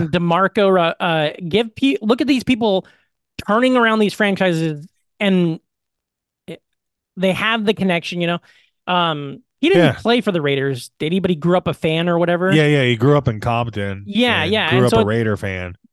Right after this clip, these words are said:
Speaker 1: so it's
Speaker 2: And
Speaker 1: like,
Speaker 2: then, uh, played for
Speaker 1: perfect.
Speaker 2: the, uh, Giants and Redskins.
Speaker 1: Yeah, he, he won a Super Bowl with the Giants, huh?
Speaker 2: He did.
Speaker 1: Yep.
Speaker 2: Maybe two.
Speaker 1: Maybe two.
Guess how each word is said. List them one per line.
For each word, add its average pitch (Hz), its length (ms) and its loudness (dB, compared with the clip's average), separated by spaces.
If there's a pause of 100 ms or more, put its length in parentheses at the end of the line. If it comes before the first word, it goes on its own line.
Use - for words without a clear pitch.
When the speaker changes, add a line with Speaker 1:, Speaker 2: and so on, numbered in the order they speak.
(160)
Speaker 1:
so 240 160 0
it's 220 100 0
Speaker 2:
And 214 60 0
Speaker 1:
like, 226 160 4
Speaker 2:
then, 107 160 0
uh, 95 360 -2
played 113 280 0
for 110 80 -10
Speaker 1:
perfect. 107 160 0
Speaker 2:
the, 101 300 0
uh, 92 400 -2 (480)
Giants 117 640 0
and 98 360 -6 (380)
Redskins. 98 800 -6
Speaker 1:
Yeah, 147 200 -4
he, 170 140 -2 (160)
he 196 140 0
won 180 260 0
a 139 460 -2
Super 185 240 -8
Bowl 180 100 -6
with 135 100 -10
the - 40 -20
Giants, 139 320 -14
huh? 151 160 -10 (460)
Speaker 2:
He 113 60 -4
did. 156 240 2 (360)
Speaker 1:
Yep. - 160 -8
Speaker 2:
Maybe 160 240 2
two. 156 320 2 (220)
Speaker 1:
Maybe 175 220 -4
two. 143 280 -14